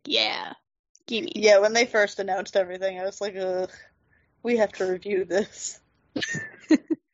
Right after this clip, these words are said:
Speaker 1: It's like,
Speaker 2: No,
Speaker 1: we're gonna
Speaker 2: it's
Speaker 1: get Soraya, we're gonna get Zaz, eh, but, like, this is exciting. Also,
Speaker 2: Yes.
Speaker 1: Jabisa was saying, like, someone had asked her on an Instagram Live, like,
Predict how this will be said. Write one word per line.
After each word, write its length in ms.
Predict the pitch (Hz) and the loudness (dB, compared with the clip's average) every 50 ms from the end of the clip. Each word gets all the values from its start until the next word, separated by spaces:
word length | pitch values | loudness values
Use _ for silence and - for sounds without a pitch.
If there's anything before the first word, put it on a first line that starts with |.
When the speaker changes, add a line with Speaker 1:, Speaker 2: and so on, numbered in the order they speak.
| - - - - - - | -16 -14 -14 -14 -16 -4
Speaker 1:
It's 100 | - - | 2 4
like, 100 | 254 247 247 | 4 6 6
Speaker 2:
No, 80 | 240 | 6
Speaker 1:
we're 60 | 214 | 6
gonna 160 | 233 226 214 208 | 6 6 4 0
Speaker 2:
it's 140 | - - - | 0 -2 -6
Speaker 1:
get 320 | - _ - - - - 285 | -12 _ -12 -14 -4 2 4
Soraya, 540 | 285 294 285 277 277 277 277 277 262 220 240 | 4 6 6 6 4 4 2 2 0 -2 -4
we're 80 | 262 | -6
gonna 220 | 233 - 220 214 214 | -4 -2 0 0 2
get 420 | 220 208 202 202 202 - - _ _ _ _ _ _ _ _ _ _ _ _ _ _ _ _ - | 4 4 4 4 4 2 -2 _ _ _ _ _ _ _ _ _ _ _ _ _ _ _ _ -12
Zaz, 1000 | 240 233 - 294 277 285 294 294 285 269 262 262 262 262 254 254 - - - - - _ _ _ - | -6 0 2 4 6 6 6 8 6 6 6 4 2 -2 -4 -10 -12 -16 -18 -20 -20 _ _ _ -4
eh, 460 | 254 240 233 247 247 240 233 233 233 233 | -2 0 0 2 0 0 0 0 -2 0
but, 180 | 233 240 202 | 0 0 2
like, 420 | 220 240 226 214 208 180 - - _ _ _ | 4 4 4 4 2 0 -8 -16 _ _ _
this 160 | - 269 262 294 | -6 -6 -4 -4
is 140 | 277 269 | -6 -6
exciting. 760 | 285 277 - - - 247 269 277 254 - - - - - 339 - _ _ _ _ - | -6 -6 -6 -2 0 0 0 0 -2 -6 -8 -10 -12 -14 -18 -20 _ _ _ _ 4
Also, 420 | 262 262 285 - 311 302 302 294 269 | 4 6 6 4 2 2 2 0 0
Speaker 2:
Yes. 80 | 226 - _ _ _ _ _ _ _ - | -2 -8 _ _ _ _ _ _ _ -8
Speaker 1:
Jabisa 420 | 269 240 262 269 254 - 269 254 254 262 | -6 -4 -4 -2 0 2 2 4 4 2
was 100 | 262 - | 0 0
saying, 240 | - 254 254 254 233 | 0 2 2 2 2
like, 100 | 233 233 - | 0 -2 -2
someone 180 | 262 254 254 | -2 0 2
had 80 | 262 240 | 4 6
asked 220 | 233 233 240 - - | 6 6 4 2 -2
her 320 | 240 226 226 226 220 220 - - - - - _ _ - | -4 -2 0 0 -2 -2 -6 -12 -20 -20 -20 _ _ 0
on 180 | 240 226 226 226 | 2 2 2 2
an 80 | 220 | 0
Instagram 440 | 220 226 226 - 240 226 220 214 208 | -2 -2 -2 -2 -2 0 0 2 4
Live, 280 | 208 208 208 214 214 214 | 6 6 6 6 4 4
like, 300 | 220 208 208 202 - | 2 0 0 0 -4